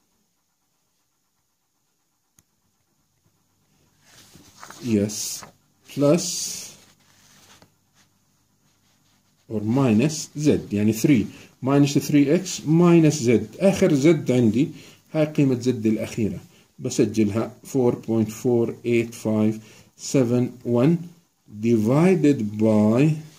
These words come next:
آه، Y divided by five.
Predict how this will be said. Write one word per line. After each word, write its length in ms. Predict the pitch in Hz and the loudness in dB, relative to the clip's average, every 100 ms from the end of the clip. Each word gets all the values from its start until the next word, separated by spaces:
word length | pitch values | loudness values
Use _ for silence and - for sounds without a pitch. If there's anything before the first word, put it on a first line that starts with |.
| _ _ _ _ _ _ _ _ _ _ _ - - | _ _ _ _ _ _ _ _ _ _ _ -20 -6
آه، 380 | 120 117 117 117 | -2 2 2 2
Y 420 | 117 139 139 151 - 113 | 2 0 2 0 -2 -6
divided 520 | 117 117 127 123 107 | -2 -2 -2 -2 -2
by 220 | 113 117 120 | 0 0 -2
five. 440 | - 104 87 | -4 -8 -8